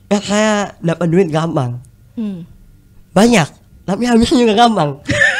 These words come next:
Speaker 2: <laughs>
Speaker 1: Beda, iya. Aku ngerasain di waktu kerja ya,
Speaker 2: Hmm.
Speaker 1: gaji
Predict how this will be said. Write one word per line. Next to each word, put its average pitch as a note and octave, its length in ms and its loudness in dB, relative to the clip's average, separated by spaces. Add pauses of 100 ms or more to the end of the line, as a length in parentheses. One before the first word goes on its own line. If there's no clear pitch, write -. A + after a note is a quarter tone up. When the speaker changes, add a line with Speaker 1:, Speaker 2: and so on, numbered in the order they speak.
(140)
Speaker 2:
<laughs> - 600 -14
Speaker 1:
Beda, A#3+ 380 6
iya. A#3+ 300 4 (680)
Aku F#3+ 280 4
ngerasain A#3 480 4
di G3 80 4
waktu F#3 240 4
kerja F#3+ 420 6
ya, D#3 240 6
Speaker 2:
Hmm. G#3+ 380 -6
Speaker 1:
gaji D#3+ 680 0